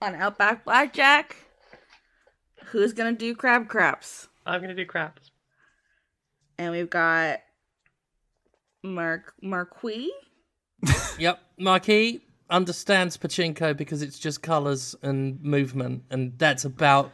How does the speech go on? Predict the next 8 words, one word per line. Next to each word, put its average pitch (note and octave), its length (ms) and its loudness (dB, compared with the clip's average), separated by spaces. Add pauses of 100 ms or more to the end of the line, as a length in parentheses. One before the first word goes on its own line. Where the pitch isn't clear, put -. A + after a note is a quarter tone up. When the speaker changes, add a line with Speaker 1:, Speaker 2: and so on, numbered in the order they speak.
Speaker 3:
as C3+ 160 -2
much C3+ 320 -4
as C3+ 100 -8
he C3+ 120 -4
can C3 100 -6
cope C3 240 -6 (100)
with. G#3 600 2 (240)
Speaker 1:
<laughs> - 280 -8